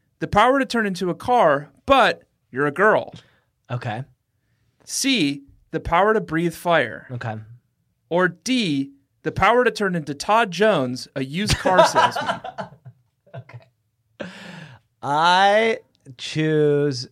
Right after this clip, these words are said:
Speaker 2: uh, power to breathe fire.
Speaker 1: Okay,
Speaker 2: That's
Speaker 1: that's
Speaker 2: what I,
Speaker 1: C.
Speaker 2: if I could do one of them, that's what it would be.
Speaker 1: Question two, what's your weakness? Is it A,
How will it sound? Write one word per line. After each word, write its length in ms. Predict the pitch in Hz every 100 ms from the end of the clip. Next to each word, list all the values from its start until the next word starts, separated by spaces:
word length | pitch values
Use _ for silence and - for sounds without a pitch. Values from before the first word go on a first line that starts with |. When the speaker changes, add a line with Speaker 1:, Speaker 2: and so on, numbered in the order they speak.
| _
Speaker 2:
uh, 520 | 147 131 123 120 120 123
power 240 | 131 120
to 60 | 107
breathe 200 | 101 -
fire. 320 | - - - _ _ _ _ _ _ -
Speaker 1:
Okay, 320 | 123 135 110 -
Speaker 2:
That's 180 | 110 110
Speaker 1:
that's 20 |
Speaker 2:
what 120 | 107
I, 80 | 101
Speaker 1:
C. 140 | 127
Speaker 2:
if 100 | 101
I 100 | 95
could 260 | 104 104 95
do 160 | 104 92
one 140 | 87
of 80 | 78
them, 200 | 73 71
that's 180 | 65 58
what 120 | 71
it 60 | 69 -
would 100 | _
be. 160 | - - _ _ _ _ _
Speaker 1:
Question 340 | 214 214 220
two, 240 | - 269 185
what's 360 | 139 190 190
your 120 | 202
weakness? 600 | 170 202 - 123 - - - _ _ _ _ _ _ _ _ _ _ _ _ _ -
Is 160 | 139 147
it 120 | 143
A, 460 | 170 202 135 123